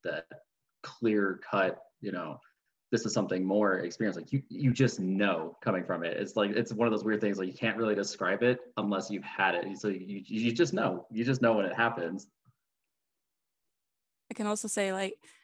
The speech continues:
Speaker 2: the, the, the differences between the two things are, like, um, when you slip behind the veil, or I would occasionally call it just astral traveling or lucid dreaming. Um, when you wake up, a normal dream would slowly fade away, like,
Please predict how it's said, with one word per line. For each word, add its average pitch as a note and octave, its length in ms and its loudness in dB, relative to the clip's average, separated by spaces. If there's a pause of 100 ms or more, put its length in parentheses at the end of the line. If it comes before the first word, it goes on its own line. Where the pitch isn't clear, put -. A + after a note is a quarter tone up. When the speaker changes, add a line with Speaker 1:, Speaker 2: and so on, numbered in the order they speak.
(220)
Speaker 2:
the, F#3+ 220 -2
the, F#3+ 120 -2
the F#3 120 -10
differences A3+ 720 0
between G3+ 420 -6
the F#3+ 140 -2 (140)
two G3 200 -2
things F#3+ 340 -2
are, - 180 0
like, F3 400 -2 (580)
um, - 640 -4 (560)
when G3+ 160 0
you G#3+ 100 4
slip - 280 0
behind G3 360 0
the F#3 60 -8
veil, F#3 400 0
or F3+ 320 -2 (160)
I F#3+ 100 2
would F#3 200 -4 (160)
occasionally G3 380 0
call F#3+ 140 -2
it F#3 60 -8
just F#3+ 220 -2
astral F#3 280 0
traveling G#3 480 2
or F#3+ 100 -2
lucid F#3 280 -2
dreaming. G3 460 -2 (680)
Um, F#3+ 520 4 (200)
when G#3 160 4
you C4 100 8
wake A3 260 4
up, F#3+ 180 2 (140)
a - 100 0
normal A#3+ 340 6
dream A#3 280 0
would G3 120 -2
slowly G3 360 0
fade F#3 300 -2
away, F3 580 -2 (140)
like, G3 220 -2